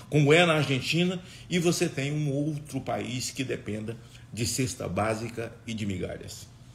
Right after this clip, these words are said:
Simples assim, não tem o que explicar, não tem desculpa. E aí eles foram lá e cada um que assuma o que faz, né, gente? Pelo amor de Deus. Agora, vocês não são tolos, vocês sabem quem votou a favor,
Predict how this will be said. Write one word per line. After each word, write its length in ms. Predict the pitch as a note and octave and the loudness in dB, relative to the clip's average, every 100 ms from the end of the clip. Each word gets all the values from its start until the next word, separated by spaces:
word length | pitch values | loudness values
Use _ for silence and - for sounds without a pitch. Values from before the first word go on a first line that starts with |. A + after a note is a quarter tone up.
| - | -10
Simples 460 | - - C4 G3+ D3+ | -2 2 2 2 0
assim, 320 | A#2 - F2 - - | 0 -4 -8 -10 0
não 140 | D#3+ | 2
tem 140 | D#3+ A3+ | 4 2
o 80 | |
que 100 | A3 | 0
explicar, 640 | G3 - E3 - G2 - - | -2 0 0 2 -2 -4 -2
não 320 | C3+ G3 A#3 | 4 6 6
tem 160 | G#3 G3+ | 4 2
desculpa. 480 | F3 - F3+ F3 - - - - - - - - - - | 2 0 0 -2 -4 -16 -20 -20 -20 -20 -20 -20 -20 -6
E 80 | D4+ | -2
aí 120 | D#4+ | 0
eles 140 | - | 0
foram 260 | - C4+ D#4+ | -2 -4 0
lá 180 | D#3+ G3+ - - - | 2 2 6 4 4
e 100 | - | 0
cada 260 | - A3+ | 0 2
um 140 | D#3 F3+ | 0 0
que 100 | B3+ | -2
assuma 380 | - - F3+ C4 | -2 2 2 2
o 40 | |
que 120 | - | 0
faz, 320 | C#4+ C3+ F3 C3+ | 0 4 6 6
né, 120 | C#3 | 2
gente? 360 | G2 F2 - - - - | -4 -8 -14 -20 -8 0
Pelo 140 | D3+ | 2
amor 180 | D#3 F#3+ | 2 0
de 80 | A3+ | 0
Deus. 380 | C#3 - - - - | 0 0 -4 -14 -10
Agora, 220 | - - D3+ | -2 0 2
vocês 280 | C3+ D#3+ | 2 4
não 120 | E3 G3+ | 4 2
são 180 | C4+ | -2
tolos, 480 | B3 D3 F#3+ C#3 - - - - | 0 2 0 -2 -10 -16 -20 -8
vocês 320 | A2 - C#3 | -2 0 0
sabem 300 | C3 C3 C3 | 2 0 0
quem 140 | C3+ | -2
votou 280 | A2+ A2 A2 | -2 0 -2
a 40 | |
favor, 580 | - F#2 G2+ C3 F#3 A3 | -4 -6 0 2 2 0